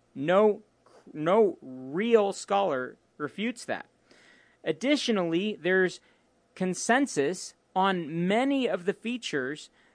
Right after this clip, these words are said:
that make Jesus so important to us. His resurrection. You know, eighty-five plus percent of all scholars agree that Jesus died by Roman crucifixion,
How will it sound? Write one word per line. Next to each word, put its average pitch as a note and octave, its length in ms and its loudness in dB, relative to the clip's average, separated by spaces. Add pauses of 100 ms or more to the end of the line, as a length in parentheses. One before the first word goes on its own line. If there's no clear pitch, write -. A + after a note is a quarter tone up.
(120)
that F3 340 4 (300)
make G#3+ 380 2
Jesus A3+ 580 0 (160)
so A#3 680 4
important G#3+ 600 2
to - 160 -6
us. - 340 -12 (380)
His F#3 300 2
resurrection. G#3+ 840 2 (340)
You G3 160 -2
know, A3+ 260 4 (500)
eighty-five A3+ 760 4
plus G#3+ 440 0 (120)
percent F#3 460 -4
of D#3 160 -2
all F#3+ 180 2
scholars D#3+ 560 0
agree F3 400 -2
that E3+ 140 -4
Jesus F#3 400 -6
died E3 460 2
by F3+ 140 2
Roman F3 360 -2
crucifixion, F#3+ 1000 -8